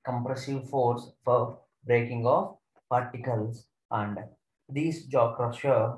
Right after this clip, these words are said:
reduces large size rocks or ore by placing the rock into compression. So a fixed jaw mounted in V alignment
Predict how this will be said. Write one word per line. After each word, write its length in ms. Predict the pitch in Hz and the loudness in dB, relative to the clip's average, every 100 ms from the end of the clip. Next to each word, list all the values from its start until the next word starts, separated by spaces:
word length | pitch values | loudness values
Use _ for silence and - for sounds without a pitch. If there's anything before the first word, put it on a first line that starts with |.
| - | -8
reduces 840 | 113 120 117 127 127 127 202 - - _ _ - | -6 -4 -4 -4 -4 -2 -4 -4 -12 _ _ -2
large 360 | 123 139 139 | 2 4 2
size 400 | - 143 131 127 | 0 2 2 2
rocks 500 | 123 120 120 120 - - | 0 4 4 4 -4 -4
or 280 | 120 107 - | -2 -2 0
ore 460 | 131 123 120 123 - | 2 2 0 -6 -2
by 120 | 117 | -2
placing 420 | 110 117 110 120 | 0 0 -2 -2
the 100 | 113 | 0
rock 360 | 104 127 156 - - | 4 6 4 0 -8
into 540 | 131 120 120 127 123 - _ _ | -6 -4 -2 -4 -6 -16 _ _
compression. 800 | - 113 98 - - 95 95 107 - _ _ _ | -6 -4 -6 -10 -10 -12 -12 -14 -18 _ _ _
So 500 | - 139 123 123 - _ - | 0 2 2 -2 -10 _ -4
a 180 | 117 | -4
fixed 420 | 117 143 - 170 139 | -4 -6 -2 -2 2
jaw 300 | 135 107 127 | 4 4 2
mounted 760 | 131 131 135 131 110 107 113 - _ _ | 0 0 0 2 4 4 0 -10 _ _
in 220 | 123 113 | -6 -4
V 260 | 107 160 160 | -4 -6 2
alignment 640 | 131 127 123 123 117 110 | 2 4 0 0 -2 -2